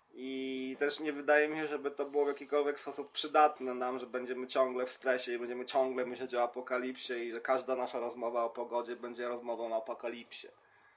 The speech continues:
Prawda? Chociaż, <clears throat> chociaż właściwie powinna być.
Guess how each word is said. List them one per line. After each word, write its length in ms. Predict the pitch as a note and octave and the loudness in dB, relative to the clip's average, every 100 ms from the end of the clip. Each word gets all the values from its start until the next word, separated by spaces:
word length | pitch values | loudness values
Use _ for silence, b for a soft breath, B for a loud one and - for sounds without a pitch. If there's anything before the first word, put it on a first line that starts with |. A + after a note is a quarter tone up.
| b b b - | b b b -20
Prawda? 380 | G2+ G#2+ A#2 B2+ | -10 -2 -2 0
Chociaż, 440 | C3 C3 B2+ - - - - | -2 -2 -4 -6 0 6 6
<clears throat> 340 | - - - | 6 2 -4
chociaż 320 | A2+ A#2+ G#2+ | -4 -4 -4
właściwie 440 | A2+ - - A2 A#2 | -8 -8 -8 -6 -6
powinna 520 | A2 G#2+ A2+ G#2 G2 | -6 -8 -10 -6 -8
być. 440 | G2 - - - | -8 -14 -16 -20